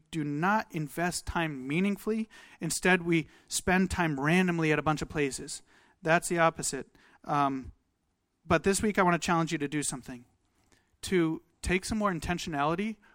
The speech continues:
with where you spend your time, where you invest your time, how you can reorient your, um, presence meaningfully. I'll give you a couple examples, um, that I,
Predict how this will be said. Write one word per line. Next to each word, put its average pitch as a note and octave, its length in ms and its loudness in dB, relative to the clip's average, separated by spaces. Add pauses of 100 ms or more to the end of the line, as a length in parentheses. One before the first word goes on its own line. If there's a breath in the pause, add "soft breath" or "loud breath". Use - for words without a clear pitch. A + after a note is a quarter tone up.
with E3 320 2
where F#3 180 4
you G#3+ 140 0
spend F#3+ 280 -4
your F3 80 -2
time, E3+ 360 -2
where F#3 140 2
you G#3+ 140 2
invest F3 600 -2
your D3+ 80 -4
time, B2+ 400 -10 (640 soft breath)
how F#3 120 2
you G#3+ 140 4
can G#3 200 0
reorient F#3 720 4
your, F3+ 400 2 (280 soft breath)
um, C#3 440 2
presence F3+ 520 0
meaningfully. D3 760 0 (1160)
I'll D#3+ 120 -2
give F3 140 0
you F3 60 2
a - 40 0
couple F3 220 0
examples, D3+ 540 -2 (720 soft breath)
um, D3 520 4 (100)
that D#3+ 220 2
I, D3+ 220 2